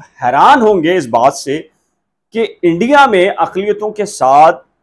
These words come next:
जो इंतहा पसंद हिंदू तंजीम और उनकी जो हुकूमत है वो क्या कुछ कर रही है, इन दो मुकदमात के इंदराज से आप अंदाज़ा लगा सकते हैं। इस सिलसिले में आपकी राय क्या है? इंडिया में ये हो क्या रहा है,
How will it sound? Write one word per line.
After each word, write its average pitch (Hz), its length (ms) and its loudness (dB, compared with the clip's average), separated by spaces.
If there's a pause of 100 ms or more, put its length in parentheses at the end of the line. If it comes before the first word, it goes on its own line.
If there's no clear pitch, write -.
(160)
जो 139 400 -4
इंतहा 156 420 -2
पसंद 175 380 -8 (420)
हिंदू 160 320 -4 (160)
तंजीम 151 560 -8 (120)
और 175 400 2 (500)
उनकी 226 760 -6 (180)
जो 156 120 -6 (220)
हुकूमत 285 460 -2
है 165 120 0
वो 180 100 -4
क्या 175 180 0
कुछ 175 180 -12
कर 147 160 -6
रही 143 220 -6
है, 131 300 -4 (340)
इन 202 200 -4
दो 196 580 0
मुकदमात 151 680 -4
के 185 60 -8
इंदराज 139 440 -2
से 160 340 -14
आप 131 220 2
अंदाज़ा 117 460 -4
लगा 107 300 -4
सकते 139 300 -14
हैं। 156 240 -8 (440)
इस 196 120 -10
सिलसिले 240 280 -8
में 254 100 0
आपकी 226 340 2
राय 226 200 4
क्या 214 240 -2
है? 120 320 -2 (680)
इंडिया 220 300 2
में 233 120 -4
ये 220 80 -4
हो 175 280 -2
क्या 180 200 0
रहा 95 300 -6
है, 82 80 -20